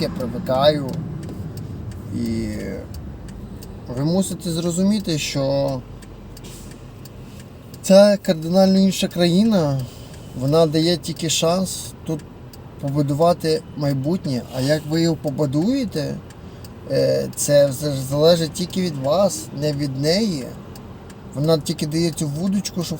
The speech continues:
ви могли рибку зловити. А як ви будете рибку ловити і яку, це все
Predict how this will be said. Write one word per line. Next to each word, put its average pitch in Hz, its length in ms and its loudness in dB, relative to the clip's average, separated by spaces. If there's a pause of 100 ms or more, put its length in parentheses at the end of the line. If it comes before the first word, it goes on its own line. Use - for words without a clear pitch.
ви 170 100 0
могли 165 360 4
рибку 175 320 0
зловити. 131 460 -4 (560)
А 151 100 4
як 147 240 2
ви 160 120 2
будете 165 300 2
рибку 170 300 2
ловити 165 480 2 (140)
і 147 120 4
яку, 165 400 2 (760)
це 170 300 2 (1700)
все 254 460 8